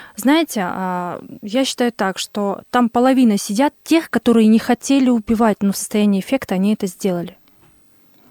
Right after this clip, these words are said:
Понимаете? И я думаю, что, наверное, у них, ты, а, а как у него... Если у человека нет чувства вины, это уже не человек, мне кажется. Я не знаю.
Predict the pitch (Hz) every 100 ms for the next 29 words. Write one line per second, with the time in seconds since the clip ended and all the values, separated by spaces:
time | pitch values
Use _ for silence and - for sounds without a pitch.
0 | _ _ _ _ - 196 226 240 208 -
1 | - - - _ - 226 214 214 208 202
2 | 196 190 196 208 202 214 214 - 202 196
3 | 208 196 190 190 196 _ - - - 208
4 | 180 185 - 262 269 214 202 202 196 -
5 | - _ - 233 269 233 - 247 262 226
6 | 240 233 - 208 196 214 294 - _ _
7 | _ _ _ _ _ 202 202 202 185 190
8 | 196 190 196 202 190 190 - 156 - -
9 | - _ _ _ _ _ _ _ _ -
10 | - 180 175 - 196 185 180 185